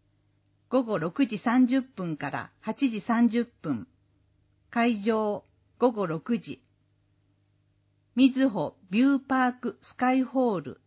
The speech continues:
大ホール。西多摩郡瑞穂町、大字箱根ヶ崎、二千四百七十五。十二月十七日日曜日、午後二時から四時。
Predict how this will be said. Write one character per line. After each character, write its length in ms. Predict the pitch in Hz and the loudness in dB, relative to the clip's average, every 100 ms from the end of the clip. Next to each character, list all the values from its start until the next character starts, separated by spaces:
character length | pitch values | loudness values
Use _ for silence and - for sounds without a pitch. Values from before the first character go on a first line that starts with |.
| - | -6
大 240 | 202 233 | -2 0
ホ 300 | 233 247 208 | -2 -2 -4
ー 40 | 151 | -4
ル。 200 | 135 - _ _ _ _ _ _ _ _ _ _ _ _ _ - | -8 -18 _ _ _ _ _ _ _ _ _ _ _ _ _ -6
西 200 | 208 208 | -4 -2
多 80 | - | 2
摩 240 | 262 262 254 | 4 4 2
郡 280 | 180 151 - | -2 -6 -4
瑞 260 | 190 226 | -2 0
穂 160 | 269 262 | 2 2
町、 540 | 214 175 - 139 110 _ _ _ _ | 0 -2 -10 -12 -14 _ _ _ _
大 400 | 240 254 226 165 | 2 2 2 -2
字 80 | 143 | -6
箱 380 | - 202 - 254 | -10 -8 2 4
根 160 | 254 | 4
ヶ 120 | 254 | 0
崎、 460 | 269 196 - 143 - _ _ _ _ _ _ - | -4 -6 -8 -12 -12 _ _ _ _ _ _ -4
二 120 | 208 | -2
千 340 | - 262 214 | 2 2 2
四 220 | 202 247 | 2 2
百 320 | 240 170 - 156 | 0 -4 -8 -4
七 340 | 160 220 220 | -2 0 -2
十 260 | 185 151 143 | -4 -8 -6
五。 280 | 160 165 _ _ _ _ _ _ _ _ _ _ _ _ _ _ _ _ _ _ _ _ | -6 -8 _ _ _ _ _ _ _ _ _ _ _ _ _ _ _ _ _ _ _ _
十 240 | 175 240 277 | 0 4 8
二 180 | 269 269 | 8 6
月 300 | 285 - 196 | 2 -2 -4
十 260 | 220 269 | 0 2
七 300 | 262 254 262 | 4 4 4
日 420 | 262 220 - 147 139 | 4 2 -4 -10 -6
日 360 | 190 - 233 | -6 -4 -2
曜 260 | 247 233 175 | 0 0 -4
日、 260 | 135 117 _ _ _ _ _ - | -6 -12 _ _ _ _ _ -2
午 180 | 233 254 | 0 2
後 120 | 208 | 0
二 220 | 190 262 | 4 4
時 160 | 240 - | 4 -4
か 140 | 160 | -6
ら 100 | 143 | -6
四 240 | 147 208 214 | -4 -4 -6
時。 240 | 143 - | -10 -18